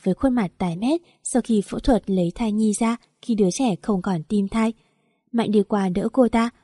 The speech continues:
Linh gạt tay. "Đừng động vào tôi, tôi muốn về nhà." "Về gì mà về, đáng yếu."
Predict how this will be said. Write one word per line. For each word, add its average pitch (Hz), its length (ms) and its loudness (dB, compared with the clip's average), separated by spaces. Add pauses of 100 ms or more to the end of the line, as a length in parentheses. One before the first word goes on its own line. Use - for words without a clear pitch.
Linh 226 260 2
gạt 190 240 -2
tay. 220 200 2 (720)
"Đừng 208 200 4
động 202 160 4
vào 202 180 0
tôi, 233 200 4 (260)
tôi 233 100 6
muốn 202 160 6
về 277 180 6
nhà." 196 200 2 (640)
"Về 208 160 6
gì 202 180 2
mà 196 140 4
về, 202 200 4 (220)
đáng 208 200 2
yếu." 214 280 6